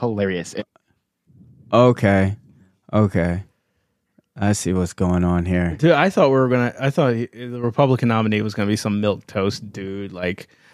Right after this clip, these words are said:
Speaker 3: I don't know, Ted Cruz or something.
Speaker 2: Yeah, somebody with the establishment, right?
Speaker 3: Yeah, someone with the, uh, part of the establishment, T M.
Speaker 2: Yeah. But I'm gonna look him up, Shane Gills.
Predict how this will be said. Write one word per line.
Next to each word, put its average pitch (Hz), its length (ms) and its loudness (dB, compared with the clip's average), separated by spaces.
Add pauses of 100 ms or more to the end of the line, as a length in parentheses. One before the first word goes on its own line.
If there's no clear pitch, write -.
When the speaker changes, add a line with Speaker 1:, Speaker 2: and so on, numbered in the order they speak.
(400)
Speaker 3:
I 151 180 4
don't 101 200 0
know, 101 220 -4
Ted 113 360 0
Cruz 117 480 -2
or 123 80 -2
something. 123 640 0 (1000)
Speaker 2:
Yeah, 123 220 4
somebody 123 420 4
with 104 200 0
the 104 100 2
establishment, 95 880 0 (280)
right? 110 240 2 (420)
Speaker 3:
Yeah, 151 240 2
someone 143 320 2
with 131 120 2
the, 127 320 -4
uh, 120 120 -10 (400)
part 139 200 2
of 120 60 -2
the 120 100 0
establishment, 117 760 -4
T 110 160 -4
M. 104 340 -8 (180)
Speaker 2:
Yeah. 110 340 -2 (680)
But 120 100 2
I'm 147 140 4
gonna 165 200 4
look 143 240 2
him 131 140 2
up, 117 220 0
Shane 120 300 -2
Gills. 107 640 -4